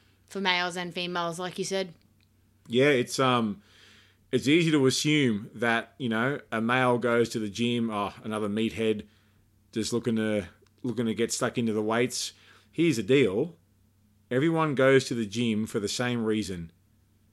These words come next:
Speaker 2: regardless of their gender. They're not happy with something.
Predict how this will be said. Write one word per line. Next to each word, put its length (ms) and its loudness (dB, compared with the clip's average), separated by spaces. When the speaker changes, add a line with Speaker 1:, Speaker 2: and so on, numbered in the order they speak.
Speaker 2:
regardless 600 0
of 200 -6
their 140 2
gender. 460 -6
They're 180 2
not 220 -2
happy 400 -4
with 160 -4
something. 540 -6